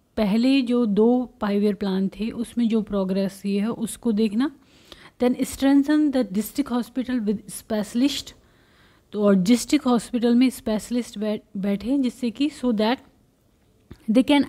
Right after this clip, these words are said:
act as a good referral center। वो किस तरह से काम कर सकें डिस्ट्रिक्ट हॉस्पिटल, कि पीएचसी से यदि पेशेंट को रेफर करके डिस्ट्रिक्ट हॉस्पिटल में भेजा जा रहा है,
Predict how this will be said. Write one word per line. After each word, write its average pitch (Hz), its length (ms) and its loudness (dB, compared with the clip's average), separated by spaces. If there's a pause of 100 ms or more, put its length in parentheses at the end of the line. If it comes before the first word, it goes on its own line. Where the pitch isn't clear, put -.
act 214 240 -4
as 233 160 0
a 247 40 4
good 214 220 6
referral 220 500 2
center। 254 420 2 (800)
वो 214 140 2
किस 233 240 -4
तरह 240 180 0
से 233 140 -4
काम 233 280 -2
कर 226 160 0
सकें 233 320 -2
डिस्ट्रिक्ट 226 380 -2
हॉस्पिटल, 233 540 0 (180)
कि 220 220 -4 (240)
पीएचसी 262 480 2
से 262 200 -2
यदि 254 280 0
पेशेंट 233 440 -2
को 240 80 2
रेफर 214 340 2
करके 226 440 -4
डिस्ट्रिक्ट 214 420 -2
हॉस्पिटल 202 440 -4
में 208 160 0
भेजा 196 260 0
जा 190 180 -2
रहा 196 200 -2
है, 247 160 -2